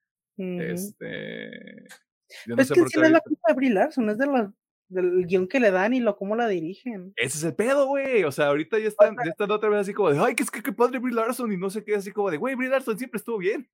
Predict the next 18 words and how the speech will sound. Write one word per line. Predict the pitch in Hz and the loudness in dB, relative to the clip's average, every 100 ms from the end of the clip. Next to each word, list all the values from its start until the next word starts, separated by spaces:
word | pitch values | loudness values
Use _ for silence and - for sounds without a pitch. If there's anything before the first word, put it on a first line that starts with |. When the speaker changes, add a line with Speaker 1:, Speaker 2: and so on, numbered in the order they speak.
| - - - | -20 -20 -8
Speaker 1:
Sí, | 233 | -2
ella | 262 311 | 0 2
siempre | 339 302 | 0 0
estuvo | 302 214 175 | 0 0 4
bien, | 220 330 | 2 2
güey, | 262 254 - - | 0 -2 -8 -6
pero | 208 202 202 _ _ _ _ _ _ | 0 0 0 _ _ _ _ _ _
un | 240 262 | 0 2
actor | 262 262 262 | 4 4 4
que | 269 | 2
pueda | 262 262 | 4 6
hacer | 240 175 | 4 2
sin | - 233 | 0 -4
su | - - | -4 -6
pinche | 226 214 226 | -6 -4 -2
guión | 226 226 | 0 0
le | |
dice, | 220 185 | 0 -4